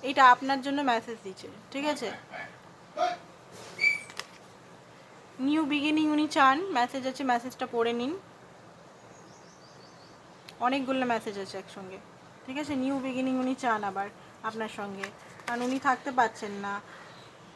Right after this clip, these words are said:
উনি জানেন যে আপনাদের যে ভালোবাসাটা রিয়েল, তাই এত বোরিং, তাই এত বোরিং, কোনো এখানের মধ্যে, আহ, ইয়ে নেই, সেই হয় না একটা ডেসপারেট এনার্জি।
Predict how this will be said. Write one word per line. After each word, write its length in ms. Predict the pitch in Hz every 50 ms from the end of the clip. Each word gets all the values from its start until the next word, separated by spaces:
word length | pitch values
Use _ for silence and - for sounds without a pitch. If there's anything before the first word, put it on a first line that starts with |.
| - - - - -
উনি 320 | 269 285 285 302 302 294 269
জানেন 380 | 277 269 269 277 294 294 294
যে 100 | 285 294
আপনাদের 460 | 277 269 269 - 269 262 262 269 262
যে 100 | 247 269
ভালোবাসাটা 680 | 254 254 247 240 240 240 240 254 254 - - 269 269 254
রিয়েল, 440 | 220 214 233 233 226 202 190 190 - - - -
তাই 220 | - 254 254 269
এত 160 | 262 254 254 269
বোরিং, 420 | 240 220 233 233 220 220 208 196 190 - - - - - - - - - - - - - - - - - - - - - - - -
তাই 260 | 254 254 262 269 285
এত 220 | 285 269 262 -
বোরিং, 520 | 285 254 240 254 254 247 262 277 277 285 277 -
কোনো 260 | 262 262 262 262 262
এখানের 320 | 254 254 269 277 262 254
মধ্যে, 460 | 254 254 254 240 247 254 254 262 254 254 - - - - - - - -
আহ, 280 | - 226 226 226 220 240
ইয়ে 200 | 262 269 262 247
নেই, 260 | 220 202 190 185 185 -
সেই 160 | - 233 226
হয় 200 | 226 233 240 247
না 280 | 262 320 330 269 240 220
একটা 400 | 226 226 - 233 220 208 196 190 - - - - -
ডেসপারেট 640 | 226 240 - - - 247 233 233 233 226 220 226 -
এনার্জি। 540 | 226 220 220 220 214 - - 226 220 214